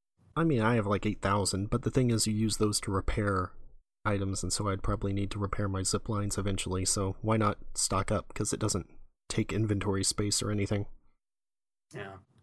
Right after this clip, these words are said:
Speaker 2: Um, but yeah, so you get to the city, and they, and they basically explain that, like, uh, so the, the stuff that I predicted was I figured that Amelie wasn't even human, that she is actually just some sort of supernatural entity that is the cause of the Death Stranding, uh,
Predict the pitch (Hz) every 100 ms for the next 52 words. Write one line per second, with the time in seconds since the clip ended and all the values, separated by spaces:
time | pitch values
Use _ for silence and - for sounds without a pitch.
0 | 196 156 143 143 - - - _ _ _
1 | _ _ - - 208 190 135 185 196 185
2 | 175 135 180 156 147 143 135 135 135 131
3 | 131 127 123 117 - 117 117 110 110 107
4 | 104 - 104 104 104 - - - 214 208
5 | 196 180 143 254 220 180 165 147 143 135
6 | 127 110 - 135 127 117 127 131 135 151
7 | 135 123 117 127 127 123 120 120 117 120
8 | 113 117 113 104 127 131 135 131 127 120
9 | 104 - 123 113 110 113 110 - 117 113
10 | 110 120 113 123 110 107 135 113 113 113
11 | 123 110 113 117 - 123 113 110 107 104
12 | - 110 123 120 127 131 131 131 131 139
13 | 139 131 - 151 160 170 165 - _ _
14 | _ _ 117 110